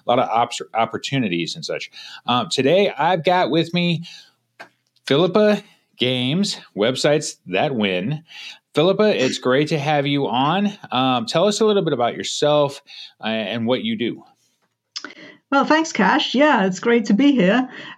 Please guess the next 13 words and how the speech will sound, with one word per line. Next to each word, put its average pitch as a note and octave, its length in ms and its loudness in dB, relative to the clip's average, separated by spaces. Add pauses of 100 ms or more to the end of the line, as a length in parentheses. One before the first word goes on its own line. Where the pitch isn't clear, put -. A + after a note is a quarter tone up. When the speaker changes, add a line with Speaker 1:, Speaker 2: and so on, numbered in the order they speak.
Speaker 2:
And, A#3 320 4
uh, B3+ 300 2
I C#4+ 180 4
help D4+ 380 2
businesses B3 680 2 (140)
to - 160 -2
find A3+ 720 2
better A#3+ 800 -2
opportunities A#3 720 2
for F3+ 340 2
revenue G#3+ 800 4
and F3 300 0
making G3 640 2